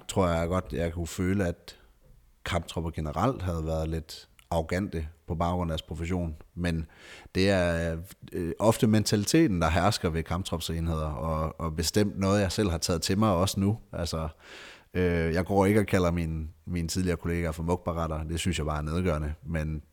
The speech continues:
der er stor respekt fra min side af til, til alle de, øh,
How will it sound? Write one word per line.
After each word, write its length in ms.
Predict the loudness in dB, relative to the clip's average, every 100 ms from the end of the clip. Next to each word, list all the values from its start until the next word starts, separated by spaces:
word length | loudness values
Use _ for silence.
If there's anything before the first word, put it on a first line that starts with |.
| _ _
der 80 | -4
er 180 | -2 -2
stor 300 | 2 2 2
respekt 360 | 0 -2 -4 -4
fra 80 |
min 240 | -4 -4 -4
side 300 | -4 -4 -6
af 120 | -6
til, 480 | -6 -6 -6 -8 -10
til 120 | -8 -4
alle 300 | 0 2 2
de, 300 | 0 -4 -4
øh, 320 | -6 -6 -8